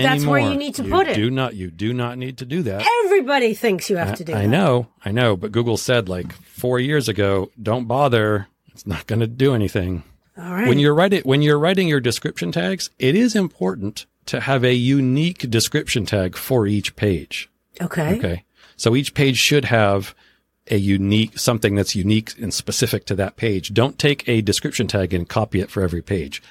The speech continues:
Speaker 2: That
Speaker 1: Okay.
Speaker 2: would be bad. But if you put your keywords in your description tag, it has zero impact on the rankings.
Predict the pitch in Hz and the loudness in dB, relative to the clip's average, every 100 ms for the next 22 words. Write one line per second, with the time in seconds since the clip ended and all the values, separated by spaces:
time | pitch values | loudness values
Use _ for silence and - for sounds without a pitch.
0 | _ _ 107 113 170 143 135 117 110 76 | _ _ 0 0 0 -2 0 2 0 0
1 | 92 - _ _ _ _ _ _ _ _ | -8 -16 _ _ _ _ _ _ _ _
2 | _ _ _ - _ 139 113 117 - 120 | _ _ _ -20 _ -4 -2 -2 -2 -4
3 | - 143 160 - 135 - - - 113 - | 0 0 -2 -4 -4 -4 -8 -2 -2 -2
4 | - 196 110 104 98 - - 131 135 120 | -4 0 0 0 -4 -10 -4 -2 0 0
5 | 113 113 - - 127 113 98 123 113 113 | 0 -4 -6 -8 -6 -4 -6 -6 -8 -8
6 | 85 87 104 151 233 165 139 117 113 98 | -8 -6 0 2 4 4 2 0 -2 -4
7 | - 110 90 80 80 - - - - | -4 -6 -6 -6 -8 -12 -18 -18 -18